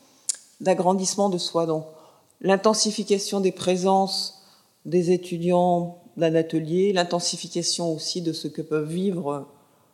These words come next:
les gens au contact de ceux qui savent transmettre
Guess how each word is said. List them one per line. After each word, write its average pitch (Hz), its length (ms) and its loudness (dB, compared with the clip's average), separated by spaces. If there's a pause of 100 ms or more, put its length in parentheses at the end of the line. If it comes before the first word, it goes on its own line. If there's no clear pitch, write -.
(160)
les 113 100 -4
gens 170 160 2
au 170 60 4
contact 170 560 -2
de 139 300 -6 (440)
ceux 175 180 -2
qui 175 140 -6
savent 180 400 -2
transmettre - 640 -4